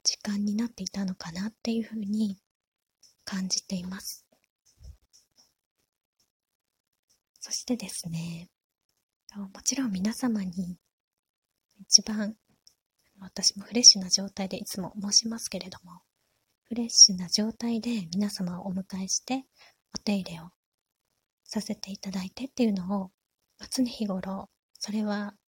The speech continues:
万全な状態でお迎えしているんですけれども、先日お客様に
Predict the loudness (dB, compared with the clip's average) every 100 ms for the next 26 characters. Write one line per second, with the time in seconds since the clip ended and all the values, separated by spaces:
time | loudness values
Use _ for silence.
0 | _ _ _ -8 -2 -2 0 0 0 0
1 | -2 -2 -4 -8 -8 -10 -14 _ _ _
2 | _ _ _ _ _ -2 0 0 -2 0
3 | -2 -2 -4 0 0 0 -2 -6 -10 -18
4 | -12 -4 2 2 0 -4 -6 -8 -8 -8
5 | -8 -12 _ _ _ _ _ _ -20 -20
6 | -16 -10 0 2 2 0 -4 -6 -10 -10
7 | -4 0 0 0 -6 _ _ _ _ 4
8 | 4 2